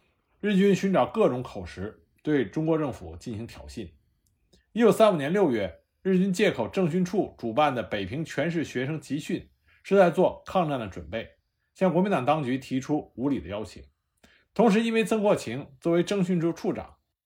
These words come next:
他积极的组织民间力量为抗战做准备。同时，因为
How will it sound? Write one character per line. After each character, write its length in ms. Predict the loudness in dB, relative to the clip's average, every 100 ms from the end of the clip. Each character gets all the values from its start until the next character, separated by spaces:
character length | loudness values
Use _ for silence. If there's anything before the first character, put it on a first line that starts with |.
| _ _ _ _ -2
他 120 | 0
积 220 | 2 0
极 80 | 2
的 80 | 0
组 160 | -2
织 100 | -4
民 200 | -4 -2
间 160 | -2 -2
力 100 | -2
量 240 | -2 -8 -12 _ -8
为 140 | -8
抗 320 | -2 -2 0
战 240 | 0 0 -2
做 140 | -8 -8
准 200 | -8 -12
备。 240 | -12 -14 _ _ _ _ _ _ _
同 180 | -2 -2
时， 160 | 0 -2
因 140 | -2
为 340 | -2 -4 -6